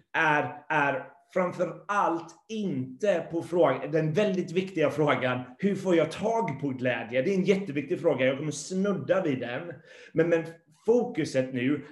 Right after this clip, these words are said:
är på Guds glädje. Att Gud är en Gud som är glädjefylld. Att Jesus är fylld av glädje. Och jag tror att det är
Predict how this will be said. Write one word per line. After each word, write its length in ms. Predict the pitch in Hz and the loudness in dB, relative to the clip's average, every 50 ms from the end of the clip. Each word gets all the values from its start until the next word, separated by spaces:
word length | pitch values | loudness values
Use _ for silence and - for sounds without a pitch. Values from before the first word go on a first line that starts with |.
| - _ | -10 _
är 260 | - 156 151 143 143 135 | 0 2 2 2 0 -2
på 580 | 131 - - 147 135 127 123 123 - - - - _ _ _ _ _ _ _ - | -4 -4 -2 0 2 2 0 0 -2 -8 -14 -18 _ _ _ _ _ _ _ 2
Guds 580 | - 202 190 196 - - - - - - - - | 2 4 4 2 -2 -6 -10 -14 -14 -16 -14 -12
glädje. 260 | 117 107 104 101 - - _ _ _ _ _ _ _ _ _ _ _ _ _ _ - - - - | -12 -12 -12 -12 -16 -20 _ _ _ _ _ _ _ _ _ _ _ _ _ _ -20 -20 -16 -8
Att 360 | - 147 147 135 135 131 131 - | -4 -4 -2 -2 -4 -8 -6 -4
Gud 420 | 185 208 208 208 208 208 196 - - - - | -2 0 0 0 0 -2 -4 -6 -8 -6 -2
är 140 | 156 147 147 | -2 0 0
en 320 | 143 139 139 131 131 131 | 0 -2 -2 -4 -6 -8
Gud 500 | - 165 185 180 175 180 175 175 160 - | -6 -4 -2 -2 -2 0 -2 -2 -2 -4
som 260 | - - 143 135 135 | -8 -6 -4 -4 -2
är 160 | 131 123 123 | -4 -4 -6
glädjefylld. 1160 | - 143 135 143 151 156 160 143 135 127 120 127 123 127 - - - 170 135 123 107 - - _ _ _ _ _ _ _ _ - - - - | -4 -4 -4 -4 -4 -6 -8 -8 -8 -8 -8 -8 -8 -8 -10 -12 -8 -8 -8 -8 -8 -12 -18 _ _ _ _ _ _ _ _ -20 -20 -8 -4
Att 200 | - 156 151 135 | -2 0 0 0
Jesus 880 | 139 139 147 196 202 185 165 151 - - - 180 185 180 - - - - | -2 -2 -2 0 0 0 0 -2 -4 -6 -6 -4 -4 -4 -6 -10 -12 -6
är 260 | 147 147 139 139 135 127 - - - - - - | -4 -2 -2 -2 -2 -4 -8 -14 -20 -20 -18 -12
fylld 420 | 196 202 196 185 175 151 131 127 147 - - - | -8 -4 -2 -2 0 -2 -2 -4 -6 -8 -6 -4
av 500 | 135 127 120 120 120 120 120 117 113 - | -2 0 0 0 -2 -4 -6 -12 -16 -16
glädje. 760 | 123 113 110 101 95 92 95 _ _ - 104 101 107 143 - - - _ _ _ _ _ _ _ _ _ _ _ _ _ _ _ - | -14 -12 -12 -12 -14 -16 -20 _ _ -18 -18 -16 -14 -14 -16 -16 -18 _ _ _ _ _ _ _ _ _ _ _ _ _ _ _ 2
Och 120 | 151 156 | 2 2
jag 260 | 165 160 165 175 175 175 | 2 2 2 2 2 0
tror 220 | - 190 214 208 | 0 0 2 2
att 120 | 190 190 | 2 2
det 140 | 180 175 175 | 2 2 2
är 200 | 160 143 135 135 | 2 2 0 -4